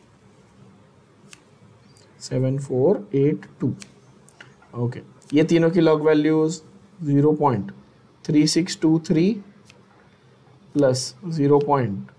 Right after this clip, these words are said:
nine one nine eight। ये तो याद हो गया होगा बच्चे बोलेंगे, "सर, best है ये तो, मज़े ही आ रहे हैं अभी solve करने में,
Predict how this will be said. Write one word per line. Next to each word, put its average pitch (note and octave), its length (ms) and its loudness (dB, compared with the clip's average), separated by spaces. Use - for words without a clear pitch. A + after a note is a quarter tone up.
nine D3 400 -2
one D3+ 200 2
nine D3 340 2
eight। D#3 140 -2
ये D3+ 120 0
तो G#3+ 120 2
याद G#3+ 340 6
हो D#3 100 2
गया C3 140 2
होगा B2 180 0
बच्चे E3+ 180 -8
बोलेंगे, E3 200 0
"सर, F3 180 2
best D3+ 360 2
है D3 80 0
ये B2+ 80 0
तो, B2+ 120 -4
मज़े C3 260 0
ही D#3 60 2
आ B2+ 100 2
रहे A2+ 120 -2
हैं G#2+ 60 -6
अभी B2 120 -4
solve A#2 280 -10
करने G2+ 180 -12
में, A2 160 -14